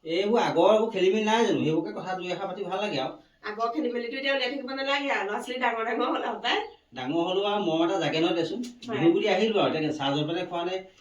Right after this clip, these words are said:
Speaker 1: চেলেঙে দিয় নে, গামোচাই দিয় নাজানো আৰু। কি দিয় দে।
Speaker 2: হয় নি?
Speaker 1: অ।
Speaker 2: আৰু হেৰি নহয়, আমাৰ ঘৰত চাহ খাব জানো?
Speaker 1: কেলে পাৰি নহয় তহঁতক খাব চাহ, একো নহয় নহয়। সমাজতহে অকণ খেলি মেলি আমাৰ খোৱাটো।
Speaker 2: সমাজত খেলি মেলি মানে প্ৰায় নাখায়েচোন। আপুনি খাব জানো চাহ?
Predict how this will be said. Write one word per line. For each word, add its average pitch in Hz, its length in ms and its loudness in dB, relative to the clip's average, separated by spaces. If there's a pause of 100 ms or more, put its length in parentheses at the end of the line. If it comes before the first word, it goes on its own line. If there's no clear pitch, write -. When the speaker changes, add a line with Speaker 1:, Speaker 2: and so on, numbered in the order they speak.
(160)
Speaker 1:
চেলেঙে 147 460 2
দিয় 175 160 0
নে, 185 120 0
গামোচাই 135 400 -2
দিয় 170 120 -2
নাজানো 165 360 0
আৰু। 110 160 -2 (260)
কি 143 200 -6
দিয় 165 220 2
দে। 160 160 0 (380)
Speaker 2:
হয় 220 220 -2
নি? 262 120 2 (260)
Speaker 1:
অ। 139 140 -4 (440)
Speaker 2:
আৰু 190 260 -6 (460)
হেৰি 254 180 2
নহয়, 311 240 2
আমাৰ 294 160 2
ঘৰত 349 140 -2
চাহ 339 180 0
খাব 359 200 -2
জানো? 262 220 0 (460)
Speaker 1:
কেলে 240 140 2
পাৰি 170 200 4
নহয় 214 180 6
তহঁতক 247 200 4
খাব 233 180 0
চাহ, 262 180 0
একো 196 160 -2
নহয় 233 180 0
নহয়। 285 220 2
সমাজতহে 147 460 2
অকণ 233 180 2
খেলি 208 180 2
মেলি 226 180 2
আমাৰ 233 160 0
খোৱাটো। 226 260 -2 (540)
Speaker 2:
সমাজত 208 400 -4
খেলি 285 140 -2
মেলি 311 120 -2
মানে 320 180 -2
প্ৰায় 302 320 2
নাখায়েচোন। 294 680 2
আপুনি 254 240 -4
খাব 330 160 0
জানো 392 240 0
চাহ? - 180 -6